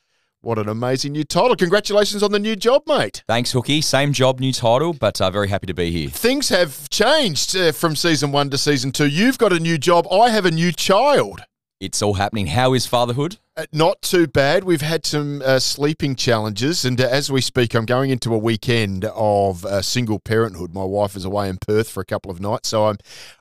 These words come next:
Speaker 1: I'm nervous and apprehensive about that. But no, all in all, very good, mate. Yeah, so she's a couple of months old now. So yes, you've got a new job and I've got a new child between season one and season two. How's things?
Speaker 2: Things are really well, mate. It's, uh, the sun's out, which is lovely, and, um,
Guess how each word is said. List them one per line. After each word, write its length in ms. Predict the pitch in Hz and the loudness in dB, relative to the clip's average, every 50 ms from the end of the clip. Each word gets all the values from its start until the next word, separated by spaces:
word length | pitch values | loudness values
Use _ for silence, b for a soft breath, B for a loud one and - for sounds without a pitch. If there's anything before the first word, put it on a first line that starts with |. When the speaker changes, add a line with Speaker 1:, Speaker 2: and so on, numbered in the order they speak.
| _ - | _ -2
Speaker 1:
I'm 320 | 123 127 127 127 127 131 | 0 0 0 0 -2 0
nervous 480 | 135 135 139 143 143 131 123 117 - - | 2 4 4 4 4 2 2 0 -2 -2
and 80 | 120 120 | 0 -2
apprehensive 580 | 123 - - 110 117 120 123 120 - 113 98 | -2 0 -2 -2 0 0 -2 -2 -4 -4 -4
about 320 | 107 98 - 110 110 104 - | -2 -2 0 0 -2 -2 0
that. 240 | 110 113 135 135 - - | 0 0 0 0 -2 0
But 180 | 135 131 143 | 0 2 2
no, 140 | 151 151 147 | 2 2 2
all 280 | 151 165 175 175 190 190 | 4 4 4 4 4 4
in 80 | 180 | 4
all, 300 | 170 165 160 160 156 147 | 4 4 4 4 2 0
very 300 | 143 131 147 147 143 135 | 0 2 2 4 4 2
good, 240 | 117 135 135 123 - | 2 0 -2 0 0
mate. 240 | 117 117 135 156 - | 0 0 0 -2 -2
Yeah, 160 | 139 135 131 | 0 0 2
so 240 | 127 - - 131 127 | 2 2 2 0 0
she's 260 | 123 - - 135 123 | 0 0 -2 -4 -4
a 40 | 120 | -4
couple 200 | 120 - 135 - | -4 -6 -4 -4
of 60 | 143 | -2
months 220 | 127 127 127 - - | -2 -2 -2 0 2
old 260 | 127 127 131 123 123 | 2 2 2 2 0
now. 160 | 131 131 156 | -2 -2 -2
So 180 | 180 - - 131 | -2 0 2 2
yes, 420 | 127 131 156 165 139 - - - B B B B B B - | 2 2 2 0 0 0 -4 -6 B B B B B B -6
you've 240 | 120 143 180 190 - | -2 -2 -2 2 2
got 120 | 185 175 | 2 2
a 80 | 165 156 | 2 2
new 160 | 151 151 147 | 0 0 0
job 240 | 123 139 143 143 127 | 2 2 2 2 2
and 80 | 139 | 2
I've 180 | 143 147 147 127 | 2 2 2 2
got 140 | - 139 131 | 2 0 0
a 60 | 127 | 0
new 160 | 127 131 131 | 0 -2 -2
child 340 | 117 - - 139 139 143 120 | 0 2 2 4 4 4 2
between 340 | - - - - 131 123 117 | 0 -4 -2 -2 -2 0 -2
season 460 | - - - 131 131 117 120 120 120 | -2 0 0 0 0 0 -2 -4 -6
one 340 | 117 113 117 120 117 120 117 - - | -4 -2 -2 -2 -2 -2 -6 -6 -4
and 420 | 123 120 117 113 113 117 117 113 | -4 -4 -2 -4 -6 -10 -10 -6
season 320 | - - 127 123 110 117 117 | -4 -2 -2 -2 -2 -4 -2
two. 160 | - 156 147 | 0 2 2
How's 220 | 139 180 208 - | 4 2 2 2
things? 320 | - 233 226 165 - - - _ _ - | 0 0 0 -2 -4 -8 -10 _ _ -2
Speaker 2:
Things 200 | 120 131 127 117 | -2 0 0 2
are 60 | 120 | 2
really 220 | 117 120 117 117 | 2 2 2 2
well, 240 | 120 113 117 117 117 | 2 4 4 4 2
mate. 280 | 113 113 113 117 117 - - | 2 0 0 0 -2 -4 -6
It's, 320 | 107 98 - - - - | -8 -6 -6 -4 -2 0
uh, 180 | 107 101 101 101 | 2 2 2 0
the 80 | 95 | -2
sun's 340 | 104 - - 151 156 147 120 | -2 0 0 0 0 0 2
out, 240 | 131 127 156 202 165 | 2 2 2 2 0
which 140 | 131 113 117 | 0 -2 -4
is 100 | 110 101 | -2 0
lovely, 380 | 123 131 127 156 175 185 175 | 0 0 0 0 -2 -2 -2
and, 460 | 170 127 117 113 110 110 110 101 98 | -2 -2 0 0 0 0 0 0 0
um, 340 | 110 107 104 104 104 104 107 | 0 2 2 2 0 -2 -4